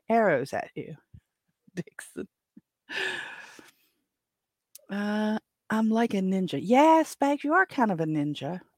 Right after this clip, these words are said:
I've seen some of your videos. You're, no, I don't ninja. I'm too old to ninja. Plus, I'm a girl. I don't think girls are, I don't think girls are really get to be ninjas,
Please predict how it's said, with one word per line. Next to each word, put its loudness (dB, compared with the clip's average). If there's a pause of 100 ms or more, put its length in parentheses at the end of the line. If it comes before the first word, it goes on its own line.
(460)
I've -4
seen -2
some -2
of -2
your -4
videos. -6
You're, -12 (2000)
no, -18 (800)
I 10
don't 8
ninja. 2 (100)
I'm -2
too -6
old -8
to -14
ninja. -14 (500)
Plus, -12
I'm -8
a -16
girl. -12 (260)
I -4
don't 0
think -4
girls -2
are, -6 (300)
I -2
don't -2
think -8
girls -4
are -14
really -6
get -10
to -18
be -10
ninjas, -6